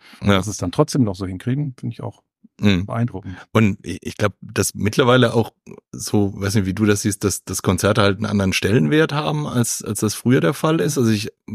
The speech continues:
Speaker 2: aus meiner Wahrnehmung ist halt so gewesen, dass, dass früher halt Bands auf Tour gegangen sind, um ihre Platten zu promoten,
Speaker 1: Mhm.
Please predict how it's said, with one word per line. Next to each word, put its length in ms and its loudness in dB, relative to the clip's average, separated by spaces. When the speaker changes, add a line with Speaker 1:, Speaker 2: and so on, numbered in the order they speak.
Speaker 2:
aus 180 -10
meiner 280 4
Wahrnehmung 340 6
ist 260 -4
halt 160 -6
so 120 2
gewesen, 200 4
dass, 200 -4
dass 160 -6
früher 260 6
halt 160 4
Bands 380 2
auf 100 -4
Tour 220 4
gegangen 320 6
sind, 180 0
um 80 -4
ihre 180 0
Platten 280 -4
zu 100 -10
promoten, 540 -2
Speaker 1:
Mhm. 220 -6